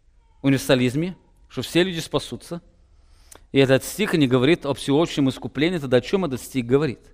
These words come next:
Давайте посмотрим на детали этого текста. Во-первых, о какой личности здесь идет речь? О Боге Отце, Сыне или Духе Святом?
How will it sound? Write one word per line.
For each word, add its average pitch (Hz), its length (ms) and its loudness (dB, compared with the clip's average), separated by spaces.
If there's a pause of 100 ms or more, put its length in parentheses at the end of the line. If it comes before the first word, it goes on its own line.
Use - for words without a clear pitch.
(600)
Давайте 220 180 4
посмотрим 131 320 2
на 127 60 0
детали 120 360 0
этого 120 220 0
текста. - 340 -6
Во-первых, 165 460 0 (360)
о 151 120 2
какой 233 300 2
личности 175 420 -2
здесь 127 260 -2
идет 131 240 -4
речь? - 400 -6 (800)
О 123 120 -2
Боге 143 300 4
Отце, 202 360 -2 (460)
Сыне 156 500 2 (400)
или 156 160 6
Духе 123 300 -2
Святом? 147 340 -8